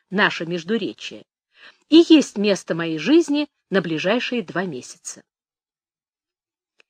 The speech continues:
Мы почти сразу углубились в тайгу. Машина была старая, разболтанная и расхлябанная.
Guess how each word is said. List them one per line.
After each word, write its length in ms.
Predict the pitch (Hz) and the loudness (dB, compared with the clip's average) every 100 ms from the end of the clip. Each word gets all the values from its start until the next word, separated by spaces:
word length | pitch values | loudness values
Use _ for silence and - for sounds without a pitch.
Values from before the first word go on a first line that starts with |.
| _ _ _ _ _ _ | _ _ _ _ _ _
Мы 140 | - 339 | 2 4
почти 320 | 370 - 339 | 4 4 2
сразу 420 | - 294 311 294 | 4 4 4 4
углубились 600 | 269 202 208 208 202 - | -2 0 -2 -2 -4 -6
в 80 | - | -8
тайгу. 520 | 190 175 143 147 139 _ _ _ _ _ _ _ _ - | -4 -4 -6 -16 -20 _ _ _ _ _ _ _ _ 2
Машина 380 | 269 - 302 | 2 4 2
была 200 | 185 175 | 2 -2
старая, 640 | 170 - - 262 247 233 214 | -6 -6 2 2 4 -2 -2
разболтанная 800 | 175 175 196 269 233 208 185 175 | -6 -2 2 2 2 -4 -2 -4
и 20 | |
расхлябанная. 840 | 170 - - 175 175 160 156 143 | -4 -10 -4 -4 -2 -6 -12 -16